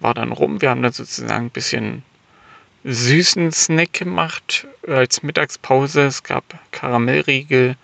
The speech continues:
und dann hört es auch eine Stunde später dann auf mit Regnen. Und dann haben wir sozusagen die Knöpfe noch mal geschnappt und sind in die Stadt, haben uns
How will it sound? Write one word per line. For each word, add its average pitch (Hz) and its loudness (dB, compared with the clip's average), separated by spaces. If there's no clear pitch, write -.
und 117 0
dann 120 4
hört 127 2
es - 2
auch 135 4
eine 135 -4
Stunde 127 -2
später - 0
dann - -6
auf - -2
mit 180 0
Regnen. 233 4
Und 135 4
dann 123 2
haben 127 4
wir 131 4
sozusagen 123 2
die 123 -2
Knöpfe - 0
noch 143 -4
mal 127 2
geschnappt 127 -2
und 127 -2
sind 120 2
in 123 -8
die 117 -4
Stadt, - -2
haben 139 -4
uns 127 4